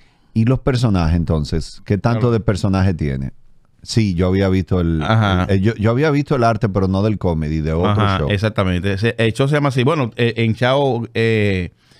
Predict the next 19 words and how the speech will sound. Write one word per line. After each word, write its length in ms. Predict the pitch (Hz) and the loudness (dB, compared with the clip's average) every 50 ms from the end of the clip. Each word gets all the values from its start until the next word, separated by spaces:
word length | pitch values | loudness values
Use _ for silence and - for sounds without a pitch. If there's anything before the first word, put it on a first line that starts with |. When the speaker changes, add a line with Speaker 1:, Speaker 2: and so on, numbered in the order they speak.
| _ _ _ _ _ _ - _ _ _ _ _ _ _ _ _ | _ _ _ _ _ _ -20 _ _ _ _ _ _ _ _ _
Speaker 2:
reventamos, 580 | - 104 113 110 107 104 90 - 107 127 127 104 | -6 -4 -2 -2 -2 -2 -4 -4 -2 -2 -2 -2
gracias 220 | 101 95 92 98 | -2 -4 -4 -4
a 20 | 92 | -4
Dios. 140 | 104 123 139 131 _ _ - | -4 -4 -6 -8 _ _ -6
Speaker 1:
Qué 140 | - 80 | -2 -2
bueno, 420 | 80 71 73 85 87 90 92 87 101 | 0 2 2 2 2 2 2 2 2
Speaker 2:
Sí, 60 | 104 | 2
Speaker 1:
viejo. 220 | 101 98 73 73 | 2 0 0 -2
Speaker 2:
sí, 420 | 67 67 98 98 95 95 92 90 90 98 | -4 -2 0 0 2 2 0 -2 -2 -2
gracias 360 | 95 95 104 101 110 110 101 | -2 0 0 0 -2 -2 -2
a 100 | 107 95 | 0 0
Dios. 200 | 92 90 90 90 | 0 0 -2 0
Mil 260 | 95 104 117 135 147 | 0 2 2 2 2
Maneras 380 | 151 135 123 131 131 127 123 113 | 2 0 2 2 2 2 2 2
de 60 | 110 | 2
Reír, 240 | 117 131 147 131 113 | 0 0 0 0 0
ese, 160 | 110 98 104 | 0 -2 -2
le 160 | 101 80 104 | -2 -2 -2
puse, 420 | 92 98 104 101 110 - 107 107 | -2 -2 -2 -2 -2 -2 -2 -2